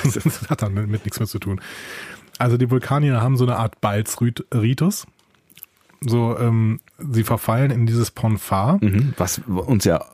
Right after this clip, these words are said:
Speaker 2: mehrfach in Star Trek begegnet.
Speaker 1: Ja, später,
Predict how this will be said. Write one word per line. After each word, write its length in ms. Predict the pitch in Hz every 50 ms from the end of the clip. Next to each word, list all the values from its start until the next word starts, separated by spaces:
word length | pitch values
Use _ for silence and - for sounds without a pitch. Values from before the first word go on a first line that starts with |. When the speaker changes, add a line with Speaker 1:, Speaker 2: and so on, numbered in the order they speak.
| _ _ _ _ _
Speaker 2:
mehrfach 500 | - 90 80 87 90 92 98 - - 147
in 100 | - -
Star 160 | - - 156 151
Trek 160 | - 120 110
begegnet. 540 | - 110 113 113 123 135 147 196 - - - - -
Speaker 1:
Ja, 240 | - 104 98 117 139 - - - -
später, 380 | - - - 101 101 - 151